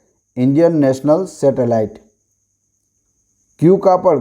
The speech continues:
કટિંગ કે સિલાઈ કરતા પહેલાં પાણીમાં પલાળવું જરૂરી છે?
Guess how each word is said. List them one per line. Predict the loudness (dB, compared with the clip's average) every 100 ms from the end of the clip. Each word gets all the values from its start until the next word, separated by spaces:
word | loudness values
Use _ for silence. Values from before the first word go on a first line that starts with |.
| -2
કટિંગ | -2 -2 -6 -6 -8
કે | -10
સિલાઈ | -6 -2 0 -2
કરતા | -2 -2 0 2 2
પહેલાં | -2 _ -2 2 2 -2 -6 -10
પાણીમાં | -6 -2 -2 -2 -2
પલાળવું | 0 0 0 0 0
જરૂરી | 2 2 0 -2
છે? | -2 -4 -6 _